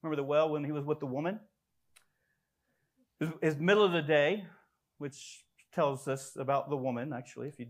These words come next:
dig into there, that this is, she was shamed, she, or she would have gone with the rest of the women in the morning. So here's this woman. So he's talking, interacting with this woman. And he, and he says,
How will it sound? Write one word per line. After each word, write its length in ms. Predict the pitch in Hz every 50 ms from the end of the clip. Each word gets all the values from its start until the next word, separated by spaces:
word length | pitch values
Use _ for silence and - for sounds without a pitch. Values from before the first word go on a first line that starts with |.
| 123 127
dig 180 | 135 135 127 127
into 180 | 123 123 120
there, 220 | 117 120 117 127 135
that 140 | 127 117 - _ -
this 140 | 131 113 -
is, 220 | 110 - - - _ _ _ _ _ _ _ _ _
she 140 | - 151
was 120 | 139 135 -
shamed, 600 | - - 160 147 143 135 135 170 190 180 175 156
she, 140 | - - 151
or 160 | 143 143 131
she 120 | - - 147
would 100 | 139 123
have 40 |
gone 180 | 127 131 131 131
with 120 | 123 117
the 80 | - 127
rest 240 | 131 147 143 - -
of 80 | 123
the 80 | 120 120
women 340 | 123 117 117 123 139 175 170 _ _ _ _ _ _ _ _ _ - 131
in 80 | 131
the 80 | 135 123
morning. 400 | 131 139 127 117 123 147 196 - _ _ _ _ _ _ _ _ _ _ _ _ _ _ _ _ _ _ _ _ _ - -
So 80 | 160
here's 180 | 175 185 175 160
this 160 | 170 156 -
woman. 300 | 185 185 165 156 156 165
So 100 | - 180
he's 140 | 156 151 -
talking, 300 | 202 185 180 180 196 175
interacting 420 | 185 175 175 170 165 170 185 170
with 140 | 156 147 143
this 120 | 143 139
woman. 360 | - 156 151 147 147 196 233 - _ _ _ _ _ _ _ _ _ _ _ _ _ _ _ _ _ _ _ _ _ _ _ _ _ _ _ _ _ _ _ _ _ - - _ _ -
And 160 | - 156 160 165
he, 220 | 165 170 170 170 -
and 120 | 165 165
he 40 | 160
says, 460 | 156 - - 214 208 196 180 - -